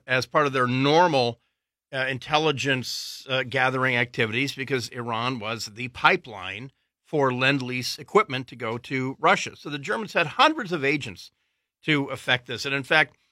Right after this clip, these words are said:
the, the German commando, Otto Skorzeny, one of his first missions was in the mountains north of Tehran to try to get mountain tribes to begin, uh, sabotaging and ambushing the supply columns. It didn't work out.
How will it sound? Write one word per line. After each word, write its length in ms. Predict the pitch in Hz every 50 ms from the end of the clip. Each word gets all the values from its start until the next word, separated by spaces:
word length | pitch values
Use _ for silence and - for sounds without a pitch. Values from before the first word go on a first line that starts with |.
| _ _ _ _ _
the, 180 | 156 143 151 - _
the 120 | - 147 156
German 520 | 139 - 185 175 170 165 151 143 139 123 - _ _ _ _ _ _ -
commando, 720 | - 160 143 131 135 160 190 220 233 214 160 139 131 127
Otto 240 | - 143 151 147 151
Skorzeny, 800 | 135 - - - 139 131 120 120 147 175 208 196 160 139 131 107
one 160 | 127 160 202
of 100 | 220 185
his 120 | 143 123
first 320 | - - 151 151 143 - 131
missions 600 | 123 156 220 220 - 160 127 117 127 131 - - _ _ _ _ _ _ -
was 160 | 143 143 131
in 120 | 170 170
the 60 | 165 160
mountains 840 | 156 151 156 165 196 240 - - 147 139 127 123 131 127 - - -
north 460 | 151 131 135 143 156 180 202 185 - -
of 200 | - 131 131 123
Tehran 500 | - 143 135 123 110 110 110 107 110 123
to 100 | 123 143
try 200 | 120 - 151 139
to 80 | 143 151
get 160 | 147 147 120
mountain 340 | 127 127 135 170 180 190 170
tribes 440 | - - 120 110 113 117 117 - -
to 80 | -
begin, 480 | 127 127 123 120 127 120 117 120 127 123 _ _ _ _ _ _ _ _ _ _ _ - 131
uh, 180 | 127 127 127
sabotaging 800 | 120 - - 147 143 147 160 131 151 139 127 131 127 117 131 131
and 100 | 135 131
ambushing 680 | 127 135 151 156 139 131 120 113 - 120 117 120 127 127 -
the 220 | 113 113 127 127
supply 480 | 120 - - 151 - - 220 269 320 262
columns. 640 | - 170 135 104 92 90 - _ - - - - _ _ _ _ _ _ _ _
It 140 | - 320 294
didn't 180 | 302 262 214 196
work 240 | 170 156 135 - -
out. 320 | 98 92 101 113 147 -